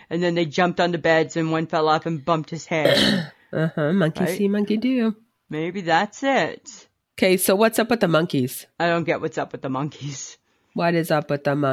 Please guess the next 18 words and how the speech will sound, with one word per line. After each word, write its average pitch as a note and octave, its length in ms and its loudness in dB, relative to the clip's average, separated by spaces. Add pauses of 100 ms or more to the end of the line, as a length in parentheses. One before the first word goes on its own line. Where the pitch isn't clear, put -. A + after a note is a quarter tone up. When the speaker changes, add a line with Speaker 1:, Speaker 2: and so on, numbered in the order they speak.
(140)
Speaker 1:
I E3 80 -6
still - 140 -6
don't F3 100 4
Speaker 2:
monkeys? E3 140 0
Speaker 1:
get C#3 220 -2
what's - 220 -10
up - 160 -8
with - 160 -16
the A2 80 -10
monkeys. B2+ 260 -12
Speaker 2:
Did G#3+ 140 4
the A#3 80 4
monkeys A#3 480 2
represent, F#3+ 640 2
like, D#3+ 400 -4 (2250)
I E3+ 100 2
don't D3+ 140 0
know, C#3 220 -6